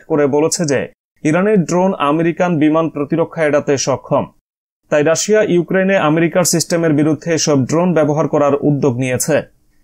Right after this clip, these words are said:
এই ফাউন্ডেশন ইউক্রেন যুদ্ধের কারণ নিয়ে আলোচনা করে যোগ করেছে যে রাশিয়ার কর্মকর্তারা বারবার ঘোষণা করেছেন যে তেহরান ও মস্কোর মধ্যে প্রযুক্তি, তথ্য এবং অভিজ্ঞতা বিনিময় এবং এর মধ্যে ঘনিষ্ঠ সমন্বয়ের ভিত্তিতে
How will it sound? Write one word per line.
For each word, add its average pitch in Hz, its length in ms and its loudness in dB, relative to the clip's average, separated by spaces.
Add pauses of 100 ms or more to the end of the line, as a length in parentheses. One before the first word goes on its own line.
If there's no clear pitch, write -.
(120)
এই 143 120 0
ফাউন্ডেশন 190 580 0
ইউক্রেন 180 420 0
যুদ্ধের 180 380 0
কারণ 170 280 0
নিয়ে 180 200 -2
আলোচনা 160 460 0
করে 165 240 0
যোগ 143 220 0
করেছে 165 380 0
যে 123 180 2
রাশিয়ার 151 420 0
কর্মকর্তারা 180 800 0
বারবার 151 460 2
ঘোষণা 175 440 -4
করেছেন 165 420 -2
যে 113 240 -2 (340)
তেহরান 185 420 0
ও 165 120 2
মস্কোর 165 360 0
মধ্যে 175 360 -2
প্রযুক্তি, 151 680 -2 (100)
তথ্য 160 560 -2
এবং 143 340 0 (260)
অভিজ্ঞতা 190 540 0
বিনিময় 160 480 0
এবং 151 360 -2
এর 143 120 2
মধ্যে 143 480 0
ঘনিষ্ঠ 175 460 -2
সমন্বয়ের 165 560 -2
ভিত্তিতে 143 640 -2